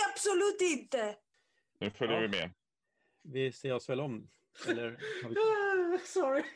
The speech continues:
Speaker 4: Ja, spelledaren, han kiknar och skrattar. Eh, yes, jag, jag skickade er kartan där, återigen, över hur, vad ni ser när ni kommer in.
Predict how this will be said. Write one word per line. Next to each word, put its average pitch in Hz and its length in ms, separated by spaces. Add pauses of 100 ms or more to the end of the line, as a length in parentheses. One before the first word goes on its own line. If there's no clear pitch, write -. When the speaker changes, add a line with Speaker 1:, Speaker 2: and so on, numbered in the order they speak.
(2250)
Speaker 4:
Ja, 190 380
spelledaren, 180 520
han 175 120
kiknar 170 500
och 139 80
skrattar. 143 480 (280)
Eh, 208 720
yes, 240 280
jag, 208 200
jag 220 640
skickade 196 300
er 151 400
kartan 170 360
där, 151 300 (200)
återigen, 156 500
över 139 320
hur, 131 400 (120)
vad 147 180
ni 147 100
ser 139 320
när 139 200
ni 131 140
kommer 120 280 (120)
in. 101 300